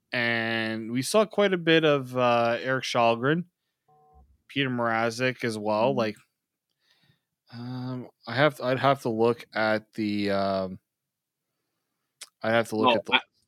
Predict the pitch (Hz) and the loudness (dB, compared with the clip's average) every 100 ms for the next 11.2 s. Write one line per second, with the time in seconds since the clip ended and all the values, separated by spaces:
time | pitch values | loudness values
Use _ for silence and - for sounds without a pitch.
0 | - 123 123 120 110 104 113 104 107 104 | 0 6 6 6 2 0 0 0 0 0
1 | 104 104 104 107 104 113 104 95 - 113 | 0 0 2 2 2 2 0 0 -2 0
2 | 110 104 110 110 101 107 104 104 107 107 | 2 2 4 4 4 0 0 -2 -2 -2
3 | 107 110 104 110 104 - _ - - - | -2 -2 -2 0 -2 -6 _ -20 -14 2
4 | 110 113 107 101 _ - 120 120 120 117 | 6 6 4 0 _ 4 8 8 8 4
5 | - 117 110 107 107 110 107 104 107 110 | 0 2 2 2 -2 0 -2 0 -2 -2
6 | 98 104 98 90 - _ - _ _ _ | 0 2 2 0 -8 _ -20 _ _ _
7 | _ - - 107 98 95 95 107 110 101 | _ -18 -4 0 2 2 0 -2 -2 -2
8 | 104 - 107 104 98 98 95 - - 120 | -2 0 0 0 0 -2 -4 -6 -2 -2
9 | - 98 - - _ _ _ - 101 95 | 0 -4 -4 -18 _ _ _ -10 -6 -4
10 | - 110 101 104 104 104 107 104 104 98 | 2 2 2 0 0 -2 -2 -2 0 -2
11 | 104 98 | 0 -2